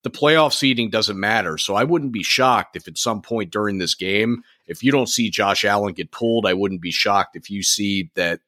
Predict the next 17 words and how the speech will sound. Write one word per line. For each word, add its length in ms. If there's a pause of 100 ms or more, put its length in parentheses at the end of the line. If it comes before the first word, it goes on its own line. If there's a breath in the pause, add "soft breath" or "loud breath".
the 80
Bills 360
don't 180
really 200
look 320
like 220
they're 160
there 220
to 80
play. 480 (220 loud breath)
Miami 560
is 220
absolutely 680
there 180
to 80
play. 420 (540 soft breath)
So, 500